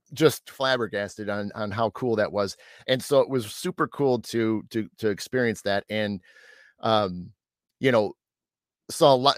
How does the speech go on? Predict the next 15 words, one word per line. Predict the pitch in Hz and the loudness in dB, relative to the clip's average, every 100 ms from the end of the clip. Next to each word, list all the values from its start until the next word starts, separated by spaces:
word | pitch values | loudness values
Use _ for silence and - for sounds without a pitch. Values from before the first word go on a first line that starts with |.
| - | 2
and, | 156 156 | -2 2
and, | 147 - | 0 2
and | 143 120 - | 0 -2 6
so | 165 | 6
some | 135 185 | 8 6
of | 156 | 6
the | |
visions | 117 139 139 123 123 - - _ _ _ | 6 6 6 2 -2 -6 -16 _ _ _
that | 104 127 | 4 4
were | 123 104 | 6 2
happening | 123 120 131 117 | 2 2 2 0
s-, | 104 | -4
what, | 120 117 120 _ 90 | -4 -2 -2 _ -8
with | 120 | -8
the, | - | -4